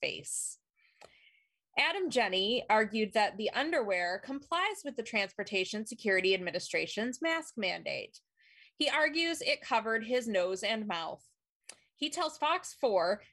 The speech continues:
that he thinks the rule is silly, but it's federal law at least until March, so he decided to follow the rule in a silly way. Unfortunately for him, staff on United Airlines Flight seventeen fifty from Fort Lauderdale to Washington, D C didn't find it very funny.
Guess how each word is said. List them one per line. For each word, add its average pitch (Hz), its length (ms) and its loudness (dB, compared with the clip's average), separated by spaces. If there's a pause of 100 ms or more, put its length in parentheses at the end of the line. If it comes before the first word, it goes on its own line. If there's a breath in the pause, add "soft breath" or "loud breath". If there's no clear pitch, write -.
(100)
that 226 140 2
he 269 160 -4
thinks 403 340 -6
the 311 120 0
rule 285 300 2
is 226 200 -2
silly, 196 420 -2
but 226 120 -2
it's 247 160 -2
federal 339 360 -2
law 277 320 0
at 220 180 -6
least 254 240 -8
until 254 320 -2
March, 220 340 0
so 233 220 -4
he 247 120 -6
decided 285 500 -4
to 320 80 -4
follow 240 360 -2
the 240 160 0
rule 196 380 0
in 190 160 -2
a 180 80 -4
silly 202 400 -2
way. 160 400 -4 (920 loud breath)
Unfortunately 226 640 0
for 185 160 0
him, 175 340 -2
staff 381 400 -2 (100)
on 254 220 -2
United 254 480 0
Airlines 220 580 -2
Flight 180 300 -2
seventeen 277 640 -4
fifty 214 380 -2
from 185 220 -6
Fort 285 340 2
Lauderdale 233 440 4
to 190 120 0
Washington, 196 600 -4
D 180 180 -4
C 175 280 -2
didn't 208 340 -2
find 185 240 0
it 170 120 -6
very 175 240 -2
funny. 160 440 -6